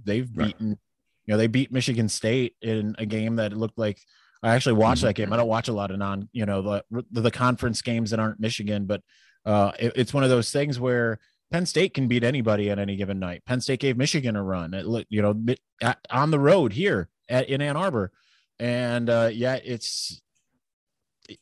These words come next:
Speaker 1: it just, it, uh, it, it, it's, I, not only do, does the, whoever win that game have an inside shot, but that they still have to be able to take care of the other teams on their schedule. If Indiana loses to Rutgers,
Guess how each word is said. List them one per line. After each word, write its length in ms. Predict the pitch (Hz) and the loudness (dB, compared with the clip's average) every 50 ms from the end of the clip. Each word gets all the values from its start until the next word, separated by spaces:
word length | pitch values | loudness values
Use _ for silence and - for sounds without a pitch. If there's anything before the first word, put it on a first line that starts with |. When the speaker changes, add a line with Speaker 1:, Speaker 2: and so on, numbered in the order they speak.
| - | -8
Speaker 1:
it 260 | 120 123 117 123 120 113 | -6 -4 -2 -2 -4 -4
just, 400 | - 135 131 120 - - - 131 | -2 -2 -4 -4 -4 -6 -4 -2
it, 280 | 123 117 107 - - | -2 -2 -2 -2 0
uh, 500 | 127 117 117 113 110 107 107 104 104 110 - _ _ _ _ _ _ _ - | 2 4 4 4 4 4 2 2 0 -2 -6 _ _ _ _ _ _ _ -4
it, 160 | 127 131 - | -4 -2 -2
it, 120 | 127 120 - | -2 -2 -2
it's, 180 | 127 120 - 143 - | -2 -2 -2 -2 0
I, 180 | 127 131 135 - 135 | 2 0 0 0 -2
not 280 | 127 127 131 131 143 | -2 0 0 2 2
only 220 | 143 143 143 139 131 | 0 0 0 -2 -2
do, 200 | 131 127 123 120 | -2 -2 -2 -2
does 320 | 107 123 123 117 107 113 123 120 - _ _ _ _ _ _ _ - | -2 -2 -2 -2 -2 -6 -14 -20 -20 _ _ _ _ _ _ _ -12
the, 100 | 120 123 | -8 -6
whoever 320 | 101 123 143 135 123 127 117 | -4 -2 0 0 0 0 -2
win 260 | 113 117 120 131 131 | -2 -2 -2 -2 -2
that 180 | 127 131 120 | -4 -4 -6
game 440 | 123 135 135 135 135 135 135 127 - _ _ - | -8 -8 -6 -6 -6 -6 -6 -8 -10 _ _ -10
have 240 | 110 117 127 127 120 | -4 -2 -2 0 0
an 120 | 117 113 | -2 -2
inside 460 | - 123 127 131 123 - 131 117 113 | -2 -2 -2 -2 0 0 0 -2 -2
shot, 220 | - - 127 139 147 | -2 -2 -2 -2 -2
but 120 | - 143 | -2 -2
that 120 | - 170 180 | -2 -2 -2
they 140 | 185 170 | 0 -2
still 240 | 165 - - 190 175 | -2 -2 0 -2 0
have 240 | 170 170 170 160 - | 0 -2 -4 -4 -6
to 80 | - 147 | -8 -6
be 180 | 135 135 139 | -4 -2 -2
able 140 | 143 131 127 | 0 0 -2
to 40 | 113 | -2
take 200 | - 127 123 - | -2 -2 -4 -2
care 180 | - 120 117 | -2 -2 -2
of 100 | 117 107 | -2 -2
the 120 | 110 107 110 | -2 0 0
other 160 | 110 104 101 | 0 -2 -2
teams 340 | - - 110 104 104 101 104 | -4 -4 -4 -4 -2 -2 -2
on 80 | 101 | -2
their 120 | 101 98 90 | -2 -2 -4
schedule. 420 | - - 110 107 95 101 95 92 | -4 -2 -2 -2 0 -2 -2 -4
If 100 | 92 - | -4 -6
Indiana 400 | 95 131 156 160 131 123 123 127 | -4 -4 -2 0 2 2 2 2
loses 320 | 117 107 110 110 123 123 - | 2 2 0 0 -2 -4 -6
to 100 | - 95 | -6 -6
Rutgers, 500 | 95 98 104 - - 135 135 135 143 | -4 -6 -4 -2 -2 -2 -2 -2 -4